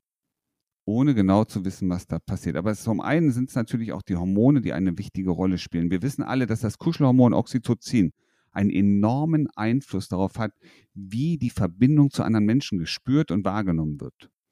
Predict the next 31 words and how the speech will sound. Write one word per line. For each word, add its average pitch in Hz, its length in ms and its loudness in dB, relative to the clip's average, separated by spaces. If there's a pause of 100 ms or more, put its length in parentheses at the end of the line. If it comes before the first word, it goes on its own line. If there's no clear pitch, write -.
(240)
Wir 92 220 0
wissen, 170 240 6
dass - 180 2
Oxytocin 131 760 -2
zum 95 180 0
Beispiel 82 280 -4
auch 95 120 -8
ein 95 200 -4
Hormon 113 500 4
ist, 147 220 2 (300)
das 104 220 -2
die 113 140 0 (100)
Treue 160 500 4
fördert. - 640 0 (2250)
Ja, 98 160 4
und 101 220 2
so 113 100 2
ist 135 100 2
es 127 140 -2
mit - 180 -6
anderen 135 300 4
Hormonen 120 340 6
natürlich 101 380 -2
auch, 127 200 4
dass 113 200 -4
sie - 100 -4
einen 87 200 0
Einfluss 160 600 0 (400)
auf 113 300 4 (260)
unsere 107 400 2
emotionale 123 1080 2